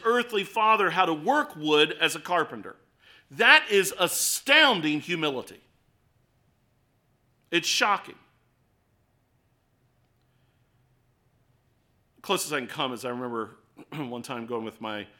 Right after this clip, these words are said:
father to Lowe's. My dad was a master electrician. Um, I've told you enough about my dad. He literally could fix anything and everything. I, I would,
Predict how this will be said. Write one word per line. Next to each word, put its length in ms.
father 420
to 300
Lowe's. 480
My 120
dad 120
was 120
a 60
master 320
electrician. 520
Um, 400
I've 160
told 220
you 60
enough 200
about 160
my 80
dad. 180
He 100
literally 320
could 140
fix 320
anything 420
and 160
everything. 420
I, 140
I 180
would, 220